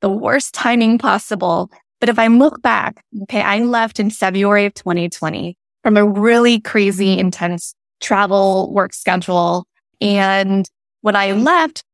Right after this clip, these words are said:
things shut down literally two weeks later, and the kids got homeschooled. So everything was then remote. And if had I been working, both of us had been working our current jobs before,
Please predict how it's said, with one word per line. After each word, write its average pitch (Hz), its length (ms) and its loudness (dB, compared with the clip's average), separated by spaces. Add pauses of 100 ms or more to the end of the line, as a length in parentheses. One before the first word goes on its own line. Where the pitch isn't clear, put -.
(140)
things 320 220 4
shut 269 320 0
down 208 460 -2 (100)
literally 240 600 4
two - 200 -2
weeks 214 280 -2
later, 175 400 -2 (360)
and 208 200 0
the 196 60 2
kids 262 360 -4
got - 220 -6
homeschooled. - 680 -6 (220)
So 226 400 2
everything 233 480 2
was 214 180 0
then 202 240 -2
remote. 190 540 -2 (100)
And 208 220 2
if 214 180 -4
had 233 220 -2
I 208 180 0
been 208 280 0
working, 208 560 0 (100)
both 247 200 2
of 226 140 2
us 185 140 -2
had 180 160 -2
been 185 160 -2
working 180 520 -6
our 196 80 0
current - 380 -2
jobs 180 320 -2
before, 180 640 -4